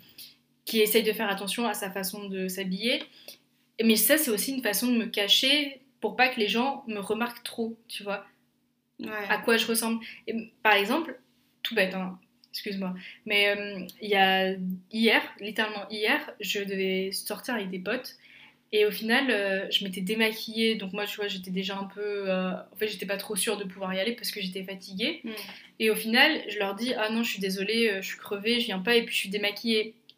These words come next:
Speaker 1: Et on me dit : « Mais on comprend pas, euh, c'est quoi le problème que tu sois démaquillée ? » Je dis : « Bah, faut que je me remaquille pour sortir. » Et on me dit : « Mais tu peux pas sortir démaquillée ? » Et je dis : « Bah non, moi, c'est pas possible, tu vois. »
Speaker 2: Ouais.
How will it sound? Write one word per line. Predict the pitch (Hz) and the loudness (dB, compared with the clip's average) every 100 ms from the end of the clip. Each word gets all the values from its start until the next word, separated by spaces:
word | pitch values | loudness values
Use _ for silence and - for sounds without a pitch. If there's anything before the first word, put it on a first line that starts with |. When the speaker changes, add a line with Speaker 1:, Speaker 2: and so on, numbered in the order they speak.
| _ | _
Speaker 1:
Et | 214 214 - - | 6 6 4 -6
on | 214 | -4
me | |
dit : « | 269 | 0
Mais | 254 196 - - | 0 0 -4 -10
on | 202 | -10
comprend | 190 190 | -8 -2
pas, | 208 202 185 | 2 2 2
euh, | 185 185 | 0 -4
c'est | |
quoi | - 208 | -4 -6
le | |
problème | 208 196 196 | -4 -6 -6
que | |
tu | - | -10
sois | 196 | -6
démaquillée ? » | 190 196 208 220 | -4 -4 -2 -4
Je | |
dis : « | 190 | -2
Bah, | 185 - 185 - | -2 0 -4 -6
faut | 208 | -6
que | |
je | 185 | -4
me | 202 | -4
remaquille | 190 240 247 269 262 | 2 2 4 0 -2
pour | 226 | -6
sortir. » | 254 247 - 240 - - - - - | -6 -6 -4 -6 -8 -14 -18 -18 -2
Et | 226 | 2
on | |
me | 220 | 2
dit : « | 294 | 4
Mais | 277 | 2
tu | - | 2
peux | 208 | 2
pas | 226 247 247 226 208 | 4 6 6 4 4
sortir | 208 208 - 202 - _ _ _ _ _ - _ _ - | 2 -2 -4 -6 -6 _ _ _ _ _ -20 _ _ -6
démaquillée ? » | 214 208 196 240 302 339 _ _ _ _ _ _ | -4 -4 -4 -2 -2 -4 _ _ _ _ _ _
Et | 214 | -14
je | 196 | -12
dis : « | 214 | -8
Bah | 190 190 185 185 185 | -4 -2 0 0 0
non, | 220 | 0
moi, | 247 214 | -2 -4
c'est | - | -6
pas | 185 | -6
possible, | 185 208 - 262 233 | -4 -6 -4 -6 -6
tu | 233 | -4
vois. » | 208 202 - - | -4 -4 -8 -16
Speaker 2:
Ouais. | - | -12